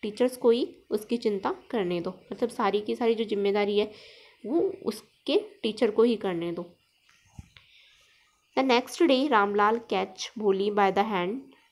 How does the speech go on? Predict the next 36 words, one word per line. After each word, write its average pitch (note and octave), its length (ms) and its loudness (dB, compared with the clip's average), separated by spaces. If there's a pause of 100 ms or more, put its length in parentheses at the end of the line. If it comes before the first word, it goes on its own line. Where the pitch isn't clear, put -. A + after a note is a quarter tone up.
(120)
and A3 140 -2
said, E3 260 0 (280)
"Come C4+ 140 2
with B3 200 2
me।" E3 100 0 (520)
अगले A#3 260 4
दिन B3+ 180 0
रामलाल G3 460 0
ने G#3 140 0
भोली G3+ 280 -2
का G3+ 140 -4
हाथ F#3 180 -2 (120)
पकड़ा F#3+ 240 -2 (160)
तथा G#3 200 -6
बोले, F3+ 320 -2 (120)
"मेरे A3+ 200 2
साथ G#3+ 300 0
आओ।" D#3+ 180 -4 (1500)
"I G#3+ 140 4
will E4+ 180 2
take B3 260 -2
you C4+ 140 -2
to C4+ 120 0
school, F#3 320 -8 (180)
मैं A#3 80 0
तुम्हें A#3+ 300 0 (520)
स्कूल - 300 -2
लेके G#3+ 240 2
चलूँगा।" G#3+ 460 0 (1120)
भोली A#3+ 280 4
was D4 280 -2
frightened, G#3+ 500 0
भोली G#3+ 240 2
डर G3 200 2
गई A3+ 200 2
थी। A#3 180 -4